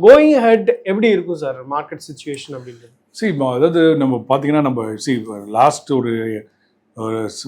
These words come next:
Speaker 2: ஒன் இயராவே கொஞ்சம் எக்கானமி ஸ்லோ டவுன்ல தான் இருந்திருக்கு. ஓகே, so ஸ்லோ டவுன் இருந்து இப்ப தான் ரெக்கவர் ஆகி மேல போயிட்டு இருக்கோம். இப்ப ரெக்கவர் ஆகி போகும்போது இனிமேல் தான் நெக்ஸ்ட், இனிமேல் தான் தெரியும். ஒரு சிம்பிள் எக்ஸாம்பிள், but ஆனா இந்த டூ வீலர்ஸ்லாம் வந்து பயங்கர புல்லிஷ். அப்ப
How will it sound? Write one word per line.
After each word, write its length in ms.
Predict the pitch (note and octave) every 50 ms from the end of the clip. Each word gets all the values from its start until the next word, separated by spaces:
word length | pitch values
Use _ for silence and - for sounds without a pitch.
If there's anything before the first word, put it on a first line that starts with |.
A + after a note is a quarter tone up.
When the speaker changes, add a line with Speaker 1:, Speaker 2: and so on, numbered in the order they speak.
| A#2+ A2+
Speaker 2:
ஒன் 100 | A#2+ C3 C#3+
இயராவே 200 | D3+ D3+ D#3+ D#3+ D#3+ -
கொஞ்சம் 240 | B2+ B2 A#2 A2 A2 A2 G#2+ G#2+ A2 G#2+
எக்கானமி 280 | - C3+ C#3+ C#3+ C#3+ B2+ -
ஸ்லோ 100 | - C#3 C3+
டவுன்ல 220 | C3+ C3+ C3 B2 B2
தான் 100 | C3 B2
இருந்திருக்கு. 320 | A#2 G#2+ G#2+ F#2+ - G2 - _ _ _ _ _ _ _ _ _ _ _ - G2+
ஓகே, 140 | G#2+ A#2 A2 G#2+ G#2+ A2 -
so 80 | - A#2+ G2+ - -
ஸ்லோ 100 | - D#3+
டவுன் 160 | E3+ F3 D#3+
இருந்து 160 | D#3+ E3+ E3
இப்ப 140 | D3 C#3+ C3 B2 D3
தான் 100 | D#3 C#3
ரெக்கவர் 240 | C3 C#3+ D3 D3 C#3+
ஆகி 80 | C3+ B2+ A#2 B2+
மேல 100 | C3+ C3+ B2+
போயிட்டு 200 | B2+ A#2+ A2 G#2+
இருக்கோம். 220 | A2 G#2 F#2+ F2 _ _ _ _ _ _ _
இப்ப 120 | _ - A#2+ B2
ரெக்கவர் 200 | C#3 D#3+ F#3+ F#3+
ஆகி 80 | F3 D#3+ C#3
போகும்போது 240 | C#3+ D#3+ D#3 D3+ D3+ D3
இனிமேல் 280 | E3+ F3+ F3+ F3+ F3+ F#3+
தான் 80 | F3+ D#3
நெக்ஸ்ட், 220 | C#3 A#2+ - - D3 D3 D3 D3
இனிமேல் 260 | D3 D#3+ F3 E3+ F3 F3
தான் 100 | D#3 C#3+
தெரியும். 220 | C3+ A#2+ G#2+ - _ _ _ _ _ _ -
ஒரு 80 | D3 B2+ -
சிம்பிள் 240 | G3 F#3+ G3+ G#3+ F3+ E3
எக்ஸாம்பிள், 300 | D3 D#3 F3 F3 E3+ D3+ C#3+
but 100 | - D#3 E3 D#3+
ஆனா 120 | F3+ G#3+ B3 A#3+ - - _ _ _ _ _ _ _
இந்த 100 | - C3+ C3 -
டூ 80 | - C4 C#4+ C#4+
வீலர்ஸ்லாம் 560 | C4+ B3+ A#3+ A#3 A3+ A#3 - F#3+ G#3+ G#3+ G#3
வந்து 120 | G3 G3 F#3 D3+
பயங்கர 220 | D3+ D#3 E3+ E3 D#3
புல்லிஷ். 200 | C#3+ C3+ A#2+ C3 A#2+
அப்ப 100 | A#2